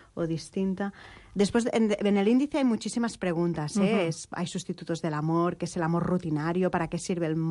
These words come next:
Speaker 1: noviazgo? ¿Cómo se llega a un amor de calidad? ¿Es bueno desligar amor y sexo? Son preguntas muy interesantes que a lo mejor nos hacemos todos. ¿Hay alguna que les haya costado más de responder? ¿Hay alguna que sea
Speaker 2: Sí.
Speaker 1: muy difícil?
Speaker 2: <laughs> A nosotros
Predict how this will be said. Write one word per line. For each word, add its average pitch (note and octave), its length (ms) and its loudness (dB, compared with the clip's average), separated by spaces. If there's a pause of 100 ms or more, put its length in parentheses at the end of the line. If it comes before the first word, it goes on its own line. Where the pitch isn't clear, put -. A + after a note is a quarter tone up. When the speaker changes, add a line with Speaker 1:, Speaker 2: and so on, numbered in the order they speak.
(120)
Speaker 1:
noviazgo? F3 720 0 (340)
¿Cómo G#3+ 200 2
se G#3 160 -2
llega F#3 200 2
a F#3 40 4
un F#3 60 4
amor E3+ 200 2
de F3 80 -2
calidad? E3 540 -2
¿Es G3+ 180 0
bueno G#3+ 260 2
desligar F3+ 400 0
amor E3+ 200 2
y D#3+ 40 -4
sexo? F3+ 440 -2 (340)
Son G3+ 160 -2
preguntas A3 400 0
muy A#3+ 100 2
interesantes G#3 480 -2
que - 100 -6
a - 20 0
lo D#3 80 0
mejor D#3 220 -2
nos F#3+ 120 -2
hacemos F#3+ 400 -2
todos. A3 460 -2 (340)
¿Hay B3 140 6
alguna C4 280 4
que D4 120 -2
les G3 160 -4
haya F#3 140 2
costado F3+ 460 0
más F#3 380 2
de G#3 100 -2
responder? F3 600 -6
¿Hay A#3 100 -2
alguna A3+ 240 2
que - 80 -4
sea C#4+ 200 2
Speaker 2:
Sí. C4 40 4
Speaker 1:
muy G#3+ 140 4
difícil? F#3+ 580 0 (160)
Speaker 2:
<laughs> - 140 -14
A A3 120 4
nosotros A3 600 0